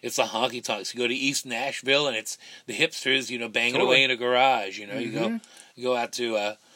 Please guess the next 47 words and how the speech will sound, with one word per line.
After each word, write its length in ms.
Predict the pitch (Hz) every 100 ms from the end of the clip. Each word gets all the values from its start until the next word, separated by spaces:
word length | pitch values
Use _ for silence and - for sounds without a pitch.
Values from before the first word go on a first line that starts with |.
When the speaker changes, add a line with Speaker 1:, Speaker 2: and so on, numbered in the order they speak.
| - -
Speaker 1:
different 300 | 135 135 117
parts 260 | 131 123
of 60 | 113
town, 220 | 127 127
and 60 | 117
different 300 | 120 - 113
things 260 | 120 123
are 40 | 120
going 300 | 107 113 113
on 240 | 120 123
behind 360 | 113 110 120 120
closed 280 | 131 131 123
doors 320 | 139 165 139
and 420 | 135 131 147 175
in 320 | 127 131 127
the, 180 | 123 127
in 140 | 127 117
the 80 |
clubs. 500 | 113 123 147 101 92
Speaker 2:
Yeah. 180 | 123 180
Speaker 1:
So, 240 | 196 110 - _ - - - - - _
you 100 | 120
know, 220 | 110 117
uh, 180 | 107 101 - _ _ _ _
th-, 120 | 123 107 -
th-, 100 | 95 -
somebody, 440 | - 131 139 131 - - _ - - - _ _ -
somebody 480 | - 160 165 135
ought 160 | 127 139
to, 180 | 123 113
you 100 | 139
know, 100 | 117
put 200 | 120 135
out 140 | 127 127
a 40 |
publication 760 | - 139 113 - 135 147 123
on, 420 | 113 104 104 104 120
on 280 | 110 104 104 _ _
just 380 | 95 120 - 107
that 280 | 107 113
part 260 | - 113 104
alone. 520 | 92 110 127 95 85
You 100 | 92
know? 80 | 135
Speaker 2:
Yeah. 220 | 196 165
Speaker 1:
But, 280 | 104 101
uh, 60 | -